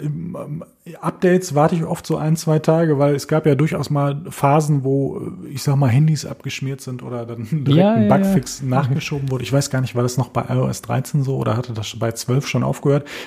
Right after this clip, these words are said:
Speaker 1: Aber ich bin da ein bisschen skeptisch
Speaker 2: Ich weiß nicht, aber das
Speaker 1: geworden.
Speaker 2: gab's auf jeden Fall vor ein paar Jahren mal, ne,
Speaker 1: Ja.
Speaker 2: wo man dachte so,
Speaker 1: Ja.
Speaker 2: hm.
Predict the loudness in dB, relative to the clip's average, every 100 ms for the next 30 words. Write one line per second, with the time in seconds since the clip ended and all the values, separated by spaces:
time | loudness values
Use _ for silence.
0 | -6 -4 -2 0 0 0 2 2 2 0
1 | -2 -2 0 2 4 4 4 4 0 0
2 | 0 2 2 2 4 4 4 4 2 2
3 | 2 2 0 -2 -4 -4 -8 -6 -2 -2
4 | 0 -4